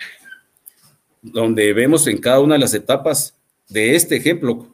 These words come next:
de este ejemplo de una gran-, de una granja que, de, de que, que estamos viendo,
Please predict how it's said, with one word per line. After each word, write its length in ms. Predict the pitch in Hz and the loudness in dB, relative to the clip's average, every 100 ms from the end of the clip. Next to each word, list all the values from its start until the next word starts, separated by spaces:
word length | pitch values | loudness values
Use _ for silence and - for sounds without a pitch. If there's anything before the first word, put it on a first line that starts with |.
| _ | _
de 200 | 101 131 | -4 -4
este 180 | 147 135 | -2 -4
ejemplo 420 | 143 170 151 - | -4 -4 -6 -6
de 160 | 101 | -6
una 180 | 110 127 | -6 -4
gran-, 300 | 110 127 - | -6 -6 -8
de 120 | 98 | -6
una 160 | 113 123 | -4 -4
granja 380 | 131 147 104 90 | -4 -4 -6 -10
que, 260 | 82 78 _ | -14 -18 _
de, 400 | - 87 85 82 | -20 -12 -10 -10
de 140 | 80 85 | -12 -16
que, 280 | - 80 78 | -12 -12 -10
que 120 | 87 | -12
estamos 360 | - 131 131 | -4 -2 0
viendo, 320 | 110 131 180 | 0 -2 -4